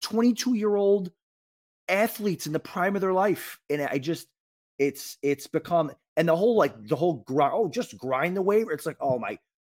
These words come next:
you're not get-, where are you getting Justin Jefferson?"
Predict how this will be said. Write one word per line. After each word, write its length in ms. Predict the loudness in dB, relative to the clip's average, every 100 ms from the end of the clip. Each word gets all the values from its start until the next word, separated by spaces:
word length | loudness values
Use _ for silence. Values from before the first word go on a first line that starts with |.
| 0
you're 140 | 6
not 260 | 8 6 4
get-, 120 | -2 -4 -14 _ _ _ _ _ _ -20 -18 -18 _
where 260 | -2 4 8
are 20 |
you 80 | 8
getting 240 | 6 4
Justin 360 | 6 4 4 2
Jefferson?" 560 | 2 2 -6 -6 -8